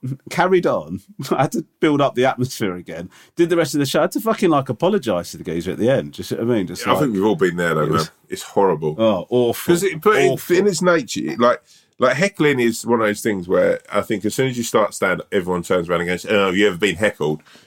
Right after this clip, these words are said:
Speaker 2: Which is a yes,
Speaker 1: Yeah.
Speaker 2: whoever you are, right? But, like, there is heckling where you go, "Oh, actually, it, it can inspire something," and you go, "Oh, fucking hell, that's, that's
Speaker 1: Yeah,
Speaker 2: just
Speaker 1: yeah.
Speaker 2: giving you something different," right? I had it the other day. I,
Speaker 1: Yeah.
Speaker 2: I, um, shout out to, um, Always Be Comedy.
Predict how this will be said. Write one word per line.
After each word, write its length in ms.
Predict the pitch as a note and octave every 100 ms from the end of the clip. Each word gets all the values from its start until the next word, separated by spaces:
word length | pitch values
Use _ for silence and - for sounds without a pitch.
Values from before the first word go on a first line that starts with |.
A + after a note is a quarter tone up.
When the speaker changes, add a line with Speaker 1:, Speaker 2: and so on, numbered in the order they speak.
| _
Speaker 2:
Which 220 | G#2+ G#2
is 120 | A#2
a 120 | G#2+ -
yes, 440 | A2+ B2+ G#2 - -
Speaker 1:
Yeah. 80 | A#2
Speaker 2:
whoever 260 | G#2+ F#2+ E2+
you 160 | D#2
are, 160 | D2+ D2+
right? 240 | F2+ G#2+ - _ _ _ -
But, 240 | A#2+ - _ _ _ -
like, 240 | C#3+ C#3+
there 180 | D3+ D#3+
is 140 | E3+
heckling 380 | F3 E3 - A#2
where 100 | G#2+
you 140 | G#2+ G#2
go, 280 | A2+ G#2 G#2
"Oh, 120 | A#2+
actually, 340 | A2+ - G#2+
it, 220 | G2 A2 A2+
it 220 | A2 A#2
can 200 | - C#3
inspire 420 | A#2 - A#2 G#2
something," 300 | G2 F#2 D#2
and 100 | F2+
you 60 | F2+
go, 220 | F#2 F2+
"Oh, 80 | B2+
fucking 340 | - D3+ D3+
hell, 120 | C3+ A2
that's, 280 | - - -
that's 220 | C3+ A#2
Speaker 1:
Yeah, 100 | G#2+
Speaker 2:
just 120 | G2
Speaker 1:
yeah. 40 | C#3+
Speaker 2:
giving 240 | A#2+ G2+
you 100 | F#2
something 320 | - E2+ D#2 F2
different," 340 | G#2 - C#2+
right? 260 | F2 G#2+ - _ _ -
I 80 | D#3+
had 100 | E3+
it 80 | A#2
the 60 |
other 140 | B2 A2+
day. 200 | D3 A#2
I, 120 | G#2+
Speaker 1:
Yeah. 220 | G#2 G#2+ - _
Speaker 2:
I, 20 | G2+ G#2
um, 120 | G2
shout 220 | - A2
out 260 | G#2 G2+ -
to, 280 | G#2+ G2 G2
um, 300 | F#2 F#2 F2+ -
Always 240 | A2 A#2 G#2
Be 140 | G#2+
Comedy. 480 | - G#2 G2+ G2+